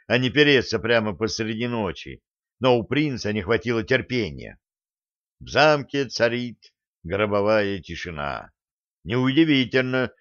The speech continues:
для места, в котором все спят мертвым сном. Кое-кого принц уже встретил. Конюхи, лакеи, стража, прикорнувшие у стен или даже прямо посреди пола.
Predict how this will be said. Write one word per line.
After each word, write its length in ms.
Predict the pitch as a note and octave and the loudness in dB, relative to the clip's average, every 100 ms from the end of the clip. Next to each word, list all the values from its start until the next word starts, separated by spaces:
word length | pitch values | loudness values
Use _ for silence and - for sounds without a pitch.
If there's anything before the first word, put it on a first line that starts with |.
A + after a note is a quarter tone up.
| _ F#2 | _ -8
для 260 | B2+ C#3+ | -2 0
места, 540 | C#3+ C3+ A#2 - - G2+ | 0 0 -2 -4 -4 -2
в 40 | |
котором 380 | A#2 A2 A2+ G#2 | 0 0 0 -2
все 220 | - A2+ | -4 -6
спят 380 | - - C3+ - | -4 0 0 0
мертвым 520 | A#2 A#2 F2 G2 A2 | 2 2 2 -4 -4
сном. 460 | G#2 - A#2+ E2 G1+ _ _ _ _ _ _ _ _ _ | -6 -6 -2 -4 -6 _ _ _ _ _ _ _ _ _
Кое-кого 680 | E3 D#3+ C#3+ D3+ E3 B2+ - _ _ | 4 6 6 4 4 4 0 _ _
принц 340 | D#3+ E3 D3 C#3+ | 4 4 2 -4
уже 220 | B2 C#3+ | -2 -4
встретил. 640 | - D#3+ C#3 - C#2 B1+ _ _ _ _ _ _ | -2 -2 -2 -2 -12 -12 _ _ _ _ _ _
Конюхи, 640 | F3 F#3 E3 D3 - C#3 D#2 | 2 2 2 -4 -8 -12 -8
лакеи, 680 | E2+ G3+ - D3 C#3+ B2 F2+ | -4 -2 -2 -2 -2 -4 -8
стража, 640 | - A#2 C3+ B2 A2 A2 - _ _ _ - | -4 2 4 4 2 -4 -8 _ _ _ -4
прикорнувшие 680 | A2 A#2+ C#3+ D3 C#3+ - C#3 | -2 4 4 4 0 0 0
у 160 | C3 | 0
стен 640 | A#2 - - B2+ B2 A2 - _ - | -4 -8 -2 2 2 0 -8 _ -6
или 320 | C3 B2+ A#2+ | -2 0 0
даже 260 | B2+ A2+ | 0 0
прямо 500 | F#2+ A#2+ A#2+ A2 G2+ | 0 4 4 2 -2
посреди 440 | - F#2 F2+ E2 D#2 | -6 -8 -8 -8 -8
пола. 540 | - B2 B2 G#2+ F#2 | 0 2 2 0 -4